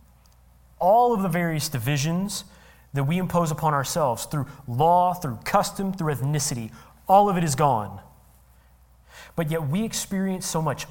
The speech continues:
pain, we experience so much strife, we experience so much division and hurt because of our sinfulness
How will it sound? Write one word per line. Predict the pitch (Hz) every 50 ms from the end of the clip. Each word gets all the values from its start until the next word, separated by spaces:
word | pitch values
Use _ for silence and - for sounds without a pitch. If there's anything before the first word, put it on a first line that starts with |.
| - - _
pain, | - - - 156 156 160 180 190 214 233 247 262 240 - - - - - -
we | 156 170
experience | 190 185 - - - 180 170 165 151 151
so | - 160
much | 143 120 - - - -
strife, | - - - 131 120 127 135 160 196 214 214 - - - - - - - - - 131 123
we | 160 202 220 226
experience | 214 220 - - - 175 170 170 160 151 -
so | - - 160 151
much | 151 143 143 - - 143 123
division | 120 147 131 107 107 139 156 160 156 180 180 175 175 - - -
and | - 127 123
hurt | - - - - - 233 208 139 123 143 143 - - - - _ _ _ _ _ _ _ - - - - -
because | 156 143 185 165 147
of | 139 139 - -
our | 160 175 190 202 220 214 202 175 147 135 139 147 175 180 175
sinfulness | - - - - 220 220 214 - - 170 147 120 113 107 101 - - - -